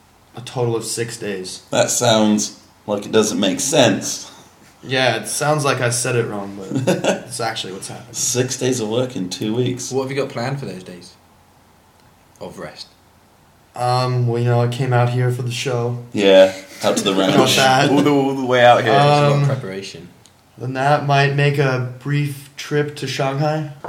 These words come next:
Speaker 1: Maybe catch a temple or two.
Speaker 2: Yeah, see those temples. Have a look at the temples. They've got lovely temples all over the country.
Speaker 3: Have
Speaker 2: Really.
Speaker 3: you, have you been around China much since you've been here?
Speaker 1: Um, yeah, a little bit. I, uh, first came to China in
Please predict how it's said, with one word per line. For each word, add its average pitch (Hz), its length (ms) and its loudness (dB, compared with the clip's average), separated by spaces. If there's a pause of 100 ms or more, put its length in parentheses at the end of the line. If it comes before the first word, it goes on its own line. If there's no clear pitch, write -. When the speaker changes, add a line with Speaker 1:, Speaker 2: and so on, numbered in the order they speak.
(360)
Speaker 1:
Maybe 139 200 2
catch 135 220 4
a 131 80 -4
temple 123 340 -2
or 104 80 -4
two. 101 300 -6 (260)
Speaker 2:
Yeah, 101 420 8
see - 180 -2
those 123 280 4
temples. 104 720 -2
Have 117 140 -4
a - 40 -4
look 104 200 -4
at - 80 -8
the - 120 -6
temples. 92 500 -6
They've 107 140 -4
got 180 120 -2
lovely 170 260 2
temples 131 760 -4 (500)
all 165 180 -2
over - 200 -4
the 107 100 -2
country. 92 600 -6 (260)
Speaker 3:
Have 156 120 -8
Speaker 2:
Really. - 400 2
Speaker 3:
you, 123 40 -6 (340)
have 160 160 -6
you 170 100 -4
been 170 160 -2
around 156 280 0
China 160 260 -4
much - 180 -8
since 107 240 -10
you've 101 80 -16
been 175 160 -16
here? - 160 -20 (300)
Speaker 1:
Um, 185 360 2
yeah, 202 360 4
a - 20 -4
little 165 160 2
bit. 131 240 2
I, 123 160 -2 (180)
uh, 135 280 0
first 165 340 -4
came 165 220 -2
to 147 80 -2
China 147 400 0
in 127 80 -4